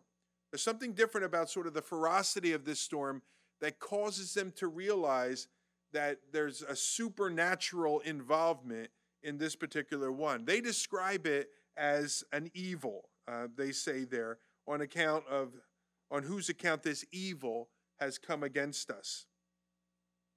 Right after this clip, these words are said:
Something supernatural is going on. Somebody has done something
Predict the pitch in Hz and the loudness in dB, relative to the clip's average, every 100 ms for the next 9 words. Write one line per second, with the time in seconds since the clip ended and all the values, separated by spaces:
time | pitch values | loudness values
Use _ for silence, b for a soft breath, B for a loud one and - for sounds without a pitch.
0 | _ b b - 226 208 180 - 165 165 | _ b b 2 2 2 -2 0 -2 2
1 | 160 160 170 143 131 151 139 135 139 135 | 4 4 2 -2 -2 -2 -4 -2 -2 -2
2 | 110 b b - - 226 277 285 151 120 | -4 b b -2 2 4 2 2 4 4
3 | 117 120 - _ - 165 156 - 165 151 | 0 -6 -12 _ -4 0 0 2 2 2
4 | 135 - 233 277 254 127 110 107 120 | -2 2 4 2 0 -6 -6 -8 -12